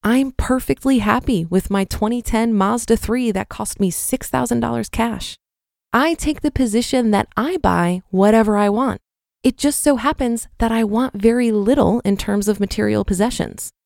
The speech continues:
I agree with Brian here that the key to building sustainable money habits is to start small.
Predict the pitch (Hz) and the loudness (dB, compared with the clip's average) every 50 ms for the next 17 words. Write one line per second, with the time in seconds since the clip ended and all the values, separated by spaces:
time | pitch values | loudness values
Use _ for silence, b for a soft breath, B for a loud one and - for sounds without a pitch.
0 | _ _ _ _ _ _ _ _ _ _ - 254 269 277 254 - 262 294 339 349 | _ _ _ _ _ _ _ _ _ _ 2 4 4 4 2 -2 -4 -4 -2 0
1 | 370 339 - - 226 226 240 254 269 277 262 247 262 262 262 254 233 226 226 - | -2 -2 -2 -2 -2 -2 0 0 -2 -2 -2 0 0 0 0 0 -2 -4 -4 -4
2 | 233 - - - - - 262 285 302 - - 302 277 - - 202 202 220 214 226 | -6 -6 -6 -12 -6 -4 -2 -2 -2 0 0 0 0 2 2 2 2 4 2 2
3 | 226 214 - 190 - - - 175 175 185 196 180 190 185 170 170 175 180 190 202 | 0 0 -2 -2 -4 -2 -4 -2 0 2 2 2 2 2 2 0 0 0 0 0
4 | 214 226 240 262 262 - - - 208 202 - - - 214 208 - - - - 208 | -2 -2 -4 -6 -8 -8 -8 -6 -6 -6 -6 -6 -6 -6 -6 -6 -6 -4 -2 0
5 | 202 208 226 - - - - - 175 175 196 202 175 - - | 0 0 -2 -4 -6 -6 -2 0 2 2 4 2 0 -2 -6